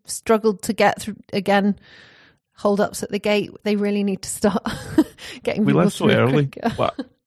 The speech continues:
Speaker 2: I made a really bad decision. We, we got really close to the gate,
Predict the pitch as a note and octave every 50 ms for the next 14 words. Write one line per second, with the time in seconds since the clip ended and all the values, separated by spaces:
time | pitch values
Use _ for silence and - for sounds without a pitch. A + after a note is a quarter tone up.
0 | _ - C#3+ D3 D#3 D#3 D3+ C#3+ C3+ C3 C3 B2+ A#2 A#2+ A#2 A#2 A2 A#2+ - -
1 | A2+ A2+ A2+ A#2+ B2 B2 A#2 A#2 A#2 B2+ B2 B2+ C3 C3+ B2+ B2 C3+ C3 B2 -
2 | - B2 A#2+ A#2+ - - B2 B2 A#2+ A#2 A#2+ B2 - -